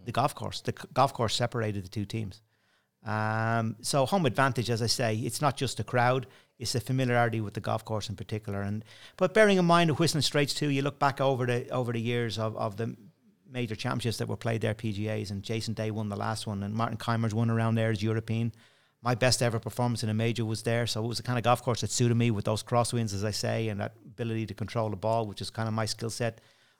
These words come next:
way back in the, uh, two thousand and five, I think it was, two thousand and four. And, and, um, so, you know, Rory has played well around there. So Europeans have had pretty, you know, pretty decent success around that golf course. Um, so,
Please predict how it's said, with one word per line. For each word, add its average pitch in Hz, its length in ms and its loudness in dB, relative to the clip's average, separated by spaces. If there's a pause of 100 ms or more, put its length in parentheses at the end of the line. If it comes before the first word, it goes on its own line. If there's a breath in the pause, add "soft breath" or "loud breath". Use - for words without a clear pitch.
way 120 200 -2
back 110 280 2
in 110 200 -2
the, 110 240 -2
uh, 107 160 0
two 117 160 -4
thousand 110 300 -2
and 101 60 -6
five, 110 260 -2
I 104 40 -8
think 104 220 -6
it - 20 -4
was, 107 260 -4
two 110 80 -6
thousand 101 300 -4
and 101 80 -6
four. 110 300 -2
And, 110 160 -4 (400 soft breath)
and, 127 340 -2
um, 135 460 2 (680)
so, 160 300 4 (420)
you 147 100 -4
know, 135 80 2
Rory 135 260 8
has 120 100 0
played 123 180 0
well 123 180 2
around 123 280 2
there. 123 180 0
So 127 120 -2
Europeans 175 520 2
have 160 100 2
had - 160 2
pretty, 151 520 2
you 151 80 -4
know, 123 80 0
pretty 170 260 -2
decent 156 380 -2
success - 400 -2
around 110 240 0
that 104 180 -2
golf 110 240 0
course. 98 380 -6
Um, 110 440 -4 (440 soft breath)
so, 135 540 4